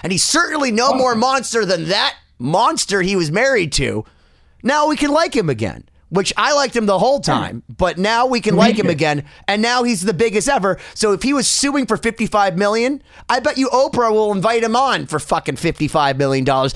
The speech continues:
Speaker 1: just to, to, to talk about what it's like for a man to be abused.
Speaker 2: His life's gonna change, um, and for much better ways. No, he's in a good place right now.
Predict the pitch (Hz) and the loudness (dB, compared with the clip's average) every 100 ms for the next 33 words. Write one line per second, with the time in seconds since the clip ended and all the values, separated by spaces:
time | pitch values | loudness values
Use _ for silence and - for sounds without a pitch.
0 | - - 262 - 214 - _ - - 170 | -6 -2 0 0 -4 -6 _ -20 -8 -6
1 | - 214 - 240 262 240 214 202 190 185 | -4 -4 0 0 0 0 0 0 0 -2
2 | 202 208 - 202 180 165 196 190 196 170 | 0 -2 -2 -2 0 0 0 0 0 -2
3 | 170 156 143 196 156 82 - - - _ | 0 -2 -2 -6 -8 -10 -16 -20 -20 _
4 | _ - _ _ 165 220 202 214 214 - | _ -20 _ _ -2 0 2 2 0 -4
5 | - 220 220 208 180 147 - 180 139 104 | -8 -6 -2 0 0 -2 -2 0 0 -2
6 | - - - - 156 143 139 139 131 131 | -8 -10 -14 -10 -4 -2 -2 -2 -4 -6
7 | 92 151 151 165 - 139 135 120 151 139 | -6 -4 -4 -4 -2 0 0 -2 -4 -4
8 | 113 - _ - 135 156 - - 160 139 | -4 -10 _ -8 -2 -2 -2 -2 -2 0
9 | 127 120 104 165 147 214 208 208 175 175 | -2 -4 -2 0 2 2 2 0 0 -2
10 | - 131 110 - 123 113 107 98 | -2 -4 -4 -6 -6 -6 -8 -12